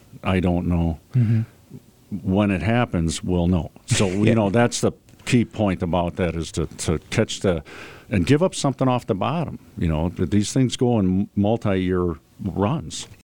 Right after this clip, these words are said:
Speaker 3: Going back over the last few years, and a lot of the stuff that I've learned from you, Todd, is you kind of look at purchasing equities or, or investments from the account from a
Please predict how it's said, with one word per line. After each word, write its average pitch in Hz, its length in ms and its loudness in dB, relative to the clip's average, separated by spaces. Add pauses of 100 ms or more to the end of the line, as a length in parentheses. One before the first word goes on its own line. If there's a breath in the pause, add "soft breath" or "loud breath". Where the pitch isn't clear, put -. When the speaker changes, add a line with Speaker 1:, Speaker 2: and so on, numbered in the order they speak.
(140)
Speaker 3:
Going 127 200 4
back 113 240 0
over 113 120 2
the 110 80 2
last 107 300 2
few 117 200 6
years, 113 560 4
and 107 240 2
a 120 80 -2
lot 107 160 4
of 104 60 0
the 107 60 2
stuff 117 220 0
that 104 100 2
I've 104 100 2
learned 107 180 2
from 104 120 2
you, 110 180 6
Todd, 101 300 2
is 101 140 0
you 104 80 0
kind 123 180 4
of 110 100 0
look 110 180 2
at 101 300 0
purchasing 127 360 4
equities 110 560 4
or, 101 140 4
or 107 320 4
investments 110 480 2
from 107 120 2
the 101 80 4
account 104 300 2
from 107 140 2
a 95 100 2